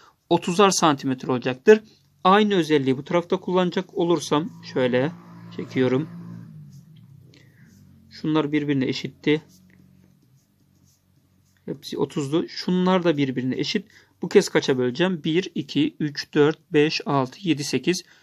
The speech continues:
Üç yüz yirmiyi sekize bölersem her birinin boyu kırk santimetre olacak. Biz bir eşkenar dörtgenin köşegen uzunluğunu, köşesinin uzunluğunu arıyoruz.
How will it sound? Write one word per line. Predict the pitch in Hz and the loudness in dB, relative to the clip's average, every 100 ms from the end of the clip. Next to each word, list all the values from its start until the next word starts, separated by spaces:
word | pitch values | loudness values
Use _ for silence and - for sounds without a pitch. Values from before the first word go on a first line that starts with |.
| _ - | _ -6
Üç | 185 | -2
yüz | 196 156 | -2 0
yirmiyi | 143 131 | 0 2
sekize | 127 143 143 175 | 0 -4 -2 0
bölersem | 180 165 - 190 | 0 -2 0 0
her | 190 185 | 2 2
birinin | 156 135 123 131 | 0 0 0 2
boyu | 170 220 - _ _ | 2 2 -4 _ _
kırk | 220 190 | -2 2
santimetre | 156 131 - 127 - | 0 0 -4 -4 -2
olacak. | 127 220 226 - - - _ _ _ | 2 2 2 -4 -20 -20 _ _ _
Biz | 208 202 202 | 0 2 2
bir | 208 | 6
eşkenar | 190 - 208 214 202 | 6 6 2 0 4
dörtgenin | 196 - 175 175 180 _ - | 2 2 -4 -4 -8 _ -8
köşegen | 170 - - 196 | -6 -6 0 2
uzunluğunu, | 185 180 180 180 180 | 2 0 0 0 -2
köşesinin | - - 175 - 190 | -4 0 0 0 -4
uzunluğunu | 175 185 185 | -2 0 2
arıyoruz. | 175 139 156 196 | 2 2 2 -2